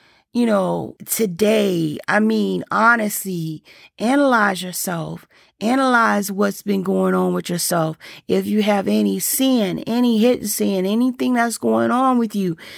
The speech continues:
you need to get in your prayer closet. You need to be repenting. You need to analyze yourself.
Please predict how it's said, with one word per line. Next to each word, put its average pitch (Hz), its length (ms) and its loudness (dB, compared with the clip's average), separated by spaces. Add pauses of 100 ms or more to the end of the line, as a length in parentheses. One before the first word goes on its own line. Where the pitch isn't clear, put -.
(220)
you 214 140 2
need 240 240 4
to 220 100 -2
get 226 220 2
in 226 80 0
your 202 100 0
prayer 233 340 0
closet. 196 460 -2
You 202 60 -2
need 220 180 0
to 214 80 0
be 196 180 -6
repenting. 214 760 0 (380)
You 220 160 2
need 247 240 2
to 214 200 -6
analyze 226 520 2
yourself. 185 340 -4